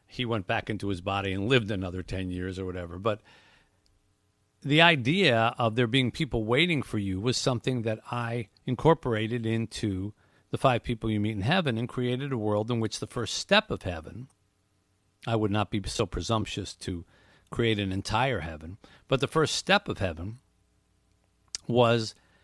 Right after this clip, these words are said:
that you got to meet five people from your life, five people who you had had some interaction with. It might have only been for a second, but you changed their life forever and they changed yours.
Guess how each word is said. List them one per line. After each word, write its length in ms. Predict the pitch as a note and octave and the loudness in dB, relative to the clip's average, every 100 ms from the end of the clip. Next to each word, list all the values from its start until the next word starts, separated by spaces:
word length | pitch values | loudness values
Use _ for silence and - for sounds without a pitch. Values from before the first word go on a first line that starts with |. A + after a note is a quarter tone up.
| _ - | _ -2
that 240 | C3 A#2 | 0 2
you 60 | C#3 | 4
got 220 | C#3+ C3+ | 4 4
to 80 | C3 | 2
meet 340 | B2+ C3+ - | 4 2 0
five 380 | - C3+ D3+ - | 2 4 4 2
people 320 | D#3+ C#3+ C3+ | -4 -2 -4
from 240 | - A#2 | 0 0
your 140 | A2 G#2 | 4 4
life, 580 | A2 C3+ F#2 - - _ _ _ _ _ | 4 4 0 -12 -20 _ _ _ _ _
five 340 | - C3 C3 B2 | 0 4 4 2
people 320 | C#3+ C3 C3 | -4 -2 -2
who 120 | G#2+ | 0
you 260 | A#2 A#2 C3 | 0 0 2
had 180 | A2+ G#2+ | 2 0
had 260 | - A2+ | -2 -4
some 300 | F#2+ - C#3 | -4 0 2
interaction 640 | C3+ C#3 B2 G2 G2 - G2+ | 0 2 2 2 -2 -2 0
with. 160 | G2+ | 0
It 60 | C3 | 2
might 180 | B2+ E3+ | 4 6
have 80 | |
only 200 | C3+ C3 | 4 2
been 200 | A2+ C3+ | 2 0
for 160 | C3 A#2 | 0 -2
a 80 | G#2 | -2
second, 540 | - - - F2+ - _ _ _ _ _ _ _ _ _ _ _ _ _ - | -2 -4 -4 -6 -6 _ _ _ _ _ _ _ _ _ _ _ _ _ -4
but 260 | C3 C#3+ | 2 4
you 140 | C#3 D3 | 4 2
changed 420 | - E3+ E3+ C#3+ | 6 6 8 6
their 180 | D3 C#3 | 6 6
life 260 | C3 C3 | 6 4
forever 480 | - C#3 A#2+ G#2 A2 | 2 0 2 2 0
and 220 | A#2+ A2+ | 0 -2
they 160 | A2 A2 | 0 0
changed 480 | - - A2+ G2+ - | 0 0 0 0 0
yours. 540 | F3 G#3+ F#2+ E2 - | 2 4 2 -4 -12